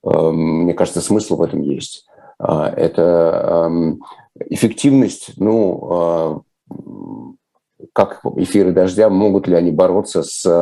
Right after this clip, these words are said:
м, пропагандистской машиной российской? Вода камень точит. Так или иначе, а, аудитория довольно большая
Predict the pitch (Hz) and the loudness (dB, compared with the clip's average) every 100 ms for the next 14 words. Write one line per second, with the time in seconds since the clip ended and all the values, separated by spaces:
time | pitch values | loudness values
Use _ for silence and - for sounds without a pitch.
0 | 82 - - - 85 82 - 90 85 - | 2 -2 -16 -6 -4 -4 -2 -2 0 0
1 | 92 92 - 82 82 - 123 110 87 82 | 0 -2 -2 -2 -2 0 0 2 0 -2
2 | - 73 - - - - - - - _ | -4 -8 -6 -6 -6 -12 -18 -14 -16 _
3 | _ _ _ - 92 90 120 104 104 101 | _ _ _ 0 2 2 2 2 2 2
4 | 98 69 - - 90 - 95 98 113 139 | 0 -4 -6 -4 -2 2 4 4 2 0
5 | 113 98 - _ - 85 90 87 85 85 | 0 -2 -4 _ -2 0 2 2 2 2
6 | 85 85 73 90 87 113 101 87 90 85 | 0 2 2 2 0 2 2 2 0 0
7 | 87 82 85 80 - 131 - 127 | 0 0 0 0 -2 0 0 -4